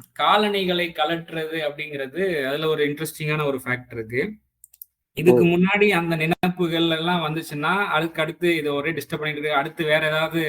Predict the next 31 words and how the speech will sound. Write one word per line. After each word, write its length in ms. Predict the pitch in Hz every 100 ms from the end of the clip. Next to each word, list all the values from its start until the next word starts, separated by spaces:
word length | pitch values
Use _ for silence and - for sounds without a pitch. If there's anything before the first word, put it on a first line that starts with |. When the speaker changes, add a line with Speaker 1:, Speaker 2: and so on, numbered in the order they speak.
| 135
Speaker 1:
கவனத்துல 460 | 139 147 135 143 139 127 120 _ _ -
டக்கு 160 | 139
டக்குன்னு 320 | 139 151 151 139
போயிருக்கலாம். 580 | 143 139 131 120 131 220 _ _ _
இப்ப 180 | - 151
இந்த 200 | 160 180
தடவையும் 520 | 180 180 196 208 233
திரும்பவும் 440 | 196 190 190 196 175
"ஓடிடாத, 520 | 170 175 165 156 147 165 143 107 - _ _ _ _ _ 139
உட்காரு 420 | 156 - 196 180
ஒரு 140 | 156 147
இடத்துல" 340 | 143 - 147 139 117 - _ - - _
அப்படின்ற 400 | - 147 156 151
மாதிரி. 240 | 143 131 127
அதாவது 260 | 151 165 190 175
இப்போ 220 | 165 156 147 135 135
நம்ம 180 | 143 151 147 143 139 139
ரெண்டு 180 | 143 156
பேரும் 200 | 170 175
பேசிட்டு 360 | 175 175 175 160
இருக்கும் 320 | 151 147 143
போது 240 | 139 135 170 202 _
நான் 220 | 147 147 131 _ 143 135
செப்பலை 380 | 143 143 165 160 151
எடுத்து 260 | 139 135 147
மாட்டுறேன் 480 | 135 143 143 151 147
அப்படின்னா 380 | 135 131 127 165 220 _ _ -
பேசுறதுக்கு 580 | 147 165 170 165 151 147
விருப்பம் 300 | 147 156 147
இல்லைன்னு 260 | 139 139 123
அர்த்தம். 300 | 110 110